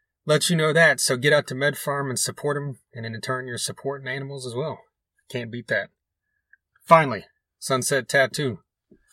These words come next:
Tattoo shop in Tulsa, Oklahoma as well. Thirty-four fifteen East Fifteenth Street, right in the heart of Midtown. Twenty-five plus years of experience for Jake and his team. Their tattoos are done good and proper.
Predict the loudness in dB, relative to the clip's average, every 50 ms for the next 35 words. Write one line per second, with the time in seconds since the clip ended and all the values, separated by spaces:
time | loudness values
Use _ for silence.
0 | -18 -6 0 2 2 2 2 -2 -4 -4 0 2 2 2 2 0 -2 -6 -4 -2
1 | -2 -2 0 -2 -4 -6 -6 -4 -4 -4 -4 -4 -6 -6 -2 0 2 2 2 0
2 | -2 -6 _ _ -20 _ _ _ _ _ _ -18 -18 -18 _ _ _ -8 0 2
3 | 2 2 2 -2 -4 -2 -2 0 0 -2 -4 -4 -4 -4 -4 -4 -4 -6 -6 -6
4 | -8 -10 -12 -14 -14 _ _ _ _ _ _ _ _ _ -10 -6 -6 -6 -6 -4
5 | -4 -4 -4 -4 -4 -4 -4 -4 -4 -4 -2 0 -2 -2 -4 -8 _ _ _ _
6 | _ _ _ _ _ _ _ _ _ _ _ _ _ _ _ _ 2 4 4 4
7 | 4 4 4 4 4 4 2 -2 -2 -2 -2 -2 -2 0 -2 -2 -4 -8 _ _
8 | _ _ _ _ _ _ _ _ _ _ _ _ _ _ _ _ -4 -2 0 0
9 | 0 0 2 2 4 4 4 2 0 0 2 2 2 2 2 0 0 0 0 0
10 | 0 -2 -2 -2 -2 -4 -2 0 0 0 0 -2 -4 -4 -6 -6 -6 -8 -6 -2
11 | 0 0 0 -2 -4 -6 -6 -4 -4 -4 -4 -4 -4 -4 -4 -4 -6 -8 -10 _
12 | _ _ _ _ _ _ _ _ _ _ _ _ _ _ _ _ _ _ _ -10
13 | -8 -4 0 2 2 2 2 0 -4 -4 -4 -6 -4 -2 -2 -2 0 0 0 0
14 | 0 -2 -2 0 2 4 4 4 2 -2 -6 -6 -10